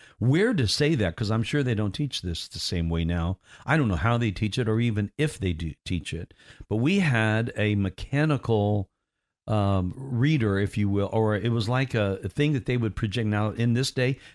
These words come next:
they didn't have projectors, so it wasn't film. It wasn't, it wasn't even, it wasn't certainly videotape. That wasn't even around back then. So it was literally an overhead projection, and it was a mechanical machine that would block out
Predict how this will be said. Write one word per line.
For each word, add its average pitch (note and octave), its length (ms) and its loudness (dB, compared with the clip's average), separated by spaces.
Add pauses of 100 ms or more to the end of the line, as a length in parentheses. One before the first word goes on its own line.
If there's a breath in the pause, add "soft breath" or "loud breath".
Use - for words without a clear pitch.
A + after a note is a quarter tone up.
they A2 120 0
didn't A#2 240 2
have A2+ 200 2
projectors, A2 600 -2
so G#2 120 -2
it F#2+ 60 -4
wasn't G#2+ 400 0
film. A#2 540 0
It F#2 120 -4
wasn't, G#2+ 480 0 (480)
it G2+ 60 -2
wasn't A2 400 2
even, A2+ 380 0
it A2+ 60 0
wasn't B2+ 360 2
certainly G2 320 0
videotape. F#2+ 760 0 (340 soft breath)
That A2 200 0
wasn't G#2+ 280 2
even G2 240 2
around G2 380 2
back E2+ 240 0
then. E2 300 -4 (280 soft breath)
So - 180 -2
it C#3 160 0
was C3 240 0
literally B2 520 2
an G#2+ 120 0
overhead C3+ 420 0
projection, G2 680 -2 (400)
and A#2 140 2
it A#2+ 80 0
was A2 140 0
a G#2+ 40 0
mechanical C#3 560 0
machine B2 460 0
that G2 160 -2
would G2+ 320 -2
block A#2 400 -2
out A2 480 -2